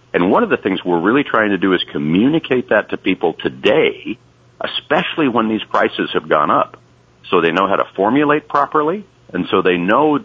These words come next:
how to capture the full value in U S soy as they're making these,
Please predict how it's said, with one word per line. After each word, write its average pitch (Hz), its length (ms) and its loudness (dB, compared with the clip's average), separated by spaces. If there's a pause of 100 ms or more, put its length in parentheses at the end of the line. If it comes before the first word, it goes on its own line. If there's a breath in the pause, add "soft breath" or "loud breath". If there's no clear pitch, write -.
(180)
how 107 140 0
to - 60 -2
capture - 500 -4
the 82 120 -4 (140)
full 113 340 0
value 87 580 0
in 80 180 -6
U 90 240 2
S 71 60 0 (120)
soy 110 320 0 (480)
as 92 140 0
they're 85 100 0
making 82 360 -2
these, 80 180 0